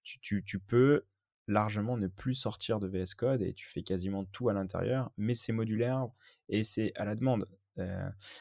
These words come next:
le problème d'un I D E, c'est que t'as tout directement et, heu, donc ça peut être, ça peut être bien, mais parfois c'est un peu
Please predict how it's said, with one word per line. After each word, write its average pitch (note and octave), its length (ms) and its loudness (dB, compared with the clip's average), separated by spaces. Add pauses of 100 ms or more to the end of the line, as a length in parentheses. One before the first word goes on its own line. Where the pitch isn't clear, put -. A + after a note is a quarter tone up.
(140)
le G2+ 220 4
problème G#2+ 380 4
d'un G2+ 200 2
I G2 80 0
D G2 120 2
E, B2 140 6
c'est - 180 -4
que - 80 -18
t'as F#2 160 0
tout C#3+ 520 4 (480)
directement G#2 840 0
et, F#2 380 0
heu, F2+ 100 -4 (1000)
donc F#2 200 -2
ça - 140 -2
peut - 180 -4
être, F#2 320 -2
ça - 160 -6
peut - 140 -4
être F#2 100 -2
bien, B2+ 180 2
mais G#2 100 0
parfois A2+ 320 -2
c'est - 160 -4
un F2 80 -2
peu F#2+ 340 0